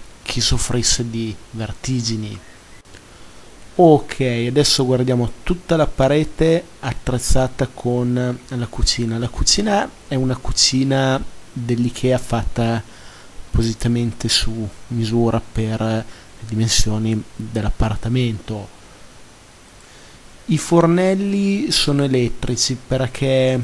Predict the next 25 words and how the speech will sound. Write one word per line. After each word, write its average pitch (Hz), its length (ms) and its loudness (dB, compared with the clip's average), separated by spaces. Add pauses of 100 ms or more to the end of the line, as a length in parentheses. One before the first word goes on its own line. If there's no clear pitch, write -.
essendo 143 480 0
un 139 160 2
unico 139 380 2
ambiente, 139 1000 4
non, 120 480 0
ehm, 117 380 0 (240)
si - 180 -2
poteva 120 300 0
mettere 113 360 -2
il 104 120 -6
gas. 107 500 0 (1120)
Lavatrice, 143 1080 4
che 127 480 2
di 123 80 -2
solito 143 480 4
nei 120 360 2 (200)
monolocali 120 640 2
in 127 140 2
centro 127 520 2
è 107 280 0 (360)
poco 131 280 4
presente, 120 800 2 (1200)
quella 127 280 0
è - 20 2
la 120 140 4